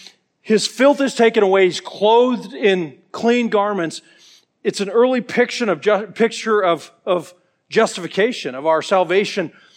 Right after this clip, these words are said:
We are clothed in the righteousness of Christ. Isaiah sixty-one ten builds on that. But the New Testament tells the rest of the story. Let me ask you a question.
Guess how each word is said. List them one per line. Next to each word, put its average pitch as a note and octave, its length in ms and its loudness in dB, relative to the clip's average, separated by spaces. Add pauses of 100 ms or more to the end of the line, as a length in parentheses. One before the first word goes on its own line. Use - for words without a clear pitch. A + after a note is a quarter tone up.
(380)
We G3+ 180 0
are F#3 80 4
clothed G#3+ 460 2
in G#3 120 2
the F3 80 -2
righteousness G3 680 -2
of - 120 -16
Christ. - 760 -8
Isaiah F#3 340 2
sixty-one G#3 540 -4
ten G#3+ 400 -2 (600)
builds F#3+ 360 4
on D#3+ 180 0
that. C3+ 280 -6 (1500)
But G3 200 2
the G#3 100 2
New C#4 140 2
Testament A3 560 -2
tells F3+ 240 0
the E3 100 -4
rest E3+ 220 -2
of D#3 100 -6
the D3 80 -10
story. C3+ 240 -4
Let A3+ 140 4
me C#4 80 4
ask A#3+ 160 2
you F3 60 -4
a - 40 -8
question. - 360 -6